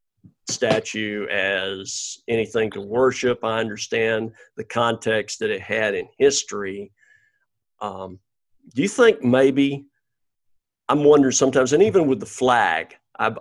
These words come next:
I could see that we do this. That's a symbol of something. Are we turning symbols into idols?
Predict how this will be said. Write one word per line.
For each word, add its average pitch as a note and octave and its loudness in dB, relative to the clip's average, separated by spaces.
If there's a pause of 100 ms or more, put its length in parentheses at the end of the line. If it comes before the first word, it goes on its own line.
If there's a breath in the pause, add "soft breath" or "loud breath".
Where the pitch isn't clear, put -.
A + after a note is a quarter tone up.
I A#2 -2
could G#2 -8
see B2+ -2
that A#2 -4
we A#2 -6
do A#2 -2
this. - -4
That's B2 -4
a G#2+ -8
symbol B2+ 2
of G#2 -6
something. A#2 -2
Are A#2+ 0
we D3 -4
turning F#3+ 0 (240 loud breath)
symbols E3 4
into C3+ 4
idols? A#2+ -4